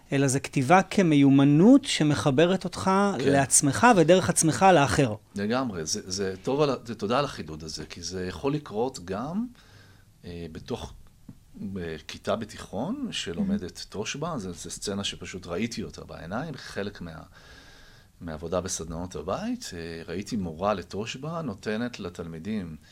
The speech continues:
Speaker 2: באמצע שיעור, תרגיל כתיבה שהיה קשור לנושא של ה-, החומר. התרגיל כתיבה היה כתיבה אישית, ולא במטרה להפוך אותם לסופרים,
Speaker 1: כן.
Speaker 2: ולא במטרה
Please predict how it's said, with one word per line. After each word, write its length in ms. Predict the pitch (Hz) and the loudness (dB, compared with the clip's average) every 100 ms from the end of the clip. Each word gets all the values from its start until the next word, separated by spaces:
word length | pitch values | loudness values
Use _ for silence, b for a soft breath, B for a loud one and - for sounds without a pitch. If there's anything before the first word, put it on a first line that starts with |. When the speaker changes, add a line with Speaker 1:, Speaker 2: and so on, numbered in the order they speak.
| b b b - | b b b -14
Speaker 2:
באמצע 380 | 82 87 107 - | -8 -6 -6 -6
שיעור, 580 | - 82 92 139 170 - | -8 -8 -8 -8 -8 -10
תרגיל 320 | 92 80 113 | -12 -8 -8
כתיבה 320 | 123 - 90 | -8 -8 -6
שהיה 200 | 110 98 | -4 -6
קשור 320 | 101 - 156 202 | -8 -12 -8 -8
לנושא 320 | 165 - 147 | -8 -8 -10
של 240 | 147 135 | -8 -8
ה-, 260 | 120 110 104 98 - 104 - 98 95 92 | -6 -8 -10 -14 -18 -20 -20 -20 -20 -20
החומר. 320 | - 127 170 | -14 -10 -8
התרגיל 280 | 160 101 107 | -8 -8 -10
כתיבה 320 | 110 104 95 | -10 -10 -6
היה 120 | 95 95 | -6 -6
כתיבה 280 | - 95 | -10 -10
אישית, 400 | 92 - - 139 | -10 -8 -10 -8
ולא 140 | 98 107 | -8 -8
במטרה 360 | 135 127 117 | -8 -10 -8
להפוך 260 | 110 101 95 | -10 -10 -16
אותם 180 | 101 98 | -14 -12
לסופרים, 520 | 92 - - 110 117 | -12 -14 -14 -8 -6
Speaker 1:
כן. 100 | 123 | -4
Speaker 2:
ולא 120 | 101 | -4
במטרה 440 | 101 110 104 98 | -4 -4 -4 -2